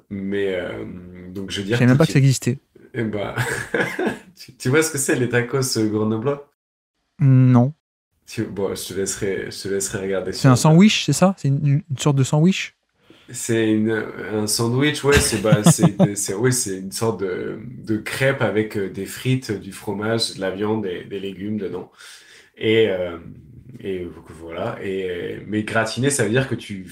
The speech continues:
Speaker 1: refais fondre, euh, enfin, tu fais refais griller du fromage par-dessus aussi.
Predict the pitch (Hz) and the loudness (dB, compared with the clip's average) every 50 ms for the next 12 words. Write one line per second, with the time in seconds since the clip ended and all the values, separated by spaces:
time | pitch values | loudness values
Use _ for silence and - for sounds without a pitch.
0 | - 104 92 - 123 120 123 - 120 110 - - - 127 123 123 113 101 101 95 | -12 -10 -4 0 0 0 0 0 -2 -4 -4 -4 -4 -2 -2 -2 -2 -2 -2 -4
1 | 95 95 90 87 - - - - - 107 - - - - 101 92 110 110 - 127 | -2 -4 -4 -6 -8 -8 -10 -8 -8 -8 -8 -8 -8 -8 -4 -2 -2 -2 -2 -4
2 | 110 - 113 107 117 123 117 110 107 - - - 104 110 117 113 - - - 117 | -4 -2 -2 -2 0 -2 -2 -4 -8 -10 -8 -6 -2 -2 -2 -2 -2 -4 -4 -4
3 | 107 101 104 98 101 95 - - - 127 127 - - - | -2 -2 -4 -6 -8 -10 -12 -16 -16 -16 -16 -18 -18 -20